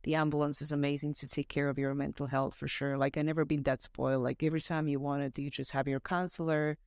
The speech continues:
and you go through this, and out-, they automatically actually contact you after each call. So it's, it's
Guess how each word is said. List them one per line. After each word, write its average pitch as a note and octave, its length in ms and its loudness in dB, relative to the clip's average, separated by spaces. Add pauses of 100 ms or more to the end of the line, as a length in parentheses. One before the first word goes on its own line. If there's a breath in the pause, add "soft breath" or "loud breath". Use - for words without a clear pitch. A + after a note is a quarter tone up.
(380)
and D#3 160 2
you D3 100 2
go D3 220 4
through D3+ 220 -2
this, C#3+ 580 -2
and D3 400 0
out-, E3+ 220 4
they F3+ 140 4
automatically F#3+ 680 2
actually D3+ 320 -2
contact D#3 500 -4
you - 240 -6 (140)
after C#3+ 320 0
each C#3+ 280 -4
call. D3 320 0
So C#3+ 460 0 (300)
it's, - 400 -4
it's - 500 -4